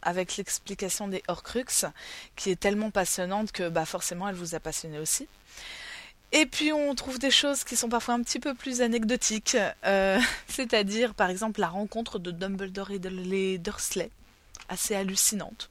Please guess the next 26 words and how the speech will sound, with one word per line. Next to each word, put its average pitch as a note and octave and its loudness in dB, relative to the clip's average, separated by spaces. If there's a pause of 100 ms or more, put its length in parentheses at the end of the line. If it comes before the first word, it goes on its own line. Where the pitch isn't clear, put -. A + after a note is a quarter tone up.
ça - -6
vous F#3+ -2
a F3 0
plu. - -12 (720)
Euh, F3 2
Ron, G#3+ 4
euh, F3+ 2
qui, G3 -2
euh, D#3 0
mange F#3 -4
ses - -4
chocolats A3+ 2 (220)
et - -8
son - -6
filtre G3+ -4
d'amour, G#3 -2 (440)
ça G3 -4
forcément F#3+ -4
ça - -6
vous F3+ -8
a D#3+ -4
fait D#3+ -10
beaucoup D#3+ -10
rire D3+ -12
aussi, - -6
hein. F3 -10